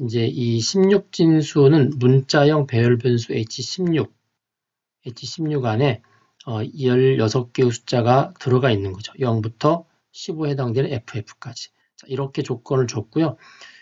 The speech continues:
그리고 이러한 십육 진수는 최대 스무 자리까지 보관이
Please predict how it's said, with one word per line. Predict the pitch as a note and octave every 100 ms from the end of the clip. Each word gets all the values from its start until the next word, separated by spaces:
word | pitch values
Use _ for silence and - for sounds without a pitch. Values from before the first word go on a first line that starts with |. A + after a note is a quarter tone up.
| _
그리고 | - D3 C#3+ F3 F#3 F#3 _ _ -
이러한 | C#3+ D3+
십육 | C#3+ G#3 G#3 G#3
진수는 | F3+ D#3+ E3+ E3
최대 | - G#3 G3+ E3+ C3+
스무 | - - G#3 G#3 G3+
자리까지 | G3 F3 - E3 C3+ C3+
보관이 | - B2 B2 A#2+ D#3+